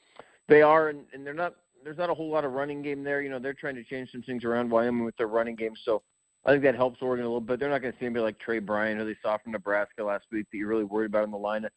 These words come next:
I think they can kinda get themselves some extra guys in the secondary and, and not worry quite as much about the run as they did last week. So I think that'll be an advantage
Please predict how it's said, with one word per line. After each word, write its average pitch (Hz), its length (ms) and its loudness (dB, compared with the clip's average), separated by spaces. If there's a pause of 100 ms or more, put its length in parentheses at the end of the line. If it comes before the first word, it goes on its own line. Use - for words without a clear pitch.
(340)
I 120 100 8
think 143 160 4
they 127 120 0
can 117 140 -6
kinda 120 220 -2
get 110 180 -4
themselves 117 400 -4
some 117 100 -8
extra 113 240 -6
guys 110 260 4
in 110 100 -8
the 107 140 -10
secondary 110 600 2
and, 98 140 -4 (380)
and 117 120 0
not 123 160 4
worry 120 200 2
quite 123 220 4
as 113 60 -4
much 120 160 -6
about 117 220 -4
the 120 60 -8
run 113 220 -2
as 110 120 -8
they 113 100 -4
did 107 160 -4
last 107 340 -2
week. 107 180 -4
So 120 80 -2
I 123 60 4
think 127 140 -4
that'll 117 160 2
be 113 160 -2
an 110 60 -2
advantage 110 400 -4